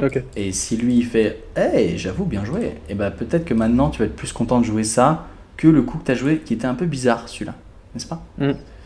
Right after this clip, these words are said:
Speaker 2: Parce que à la fin, t'étais là, « Hey, j'ai réussi à couper », mais tu pouvais pas, euh, tu pouvais pas couper parce qu'il y avait Shisho. C'était triste.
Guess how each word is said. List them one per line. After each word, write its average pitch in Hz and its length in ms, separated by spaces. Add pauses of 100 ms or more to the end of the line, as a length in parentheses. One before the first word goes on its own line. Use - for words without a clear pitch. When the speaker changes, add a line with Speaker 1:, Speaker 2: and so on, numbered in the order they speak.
(160)
Speaker 2:
Parce - 100
que 110 180
à 104 100
la 110 100
fin, 160 340
t'étais 123 240
là, « 143 280
Hey, - 240
j'ai 117 120
réussi 127 260
à 127 40
couper », 160 500 (300)
mais 131 400
tu - 140
pouvais 120 300
pas, 139 480 (120)
euh, 101 800
tu - 100
pouvais 113 240
pas 107 140
couper - 220 (280)
parce - 100
qu'il 101 220
y 92 40
avait 90 120
Shisho. - 300 (340)
C'était - 220
triste. - 420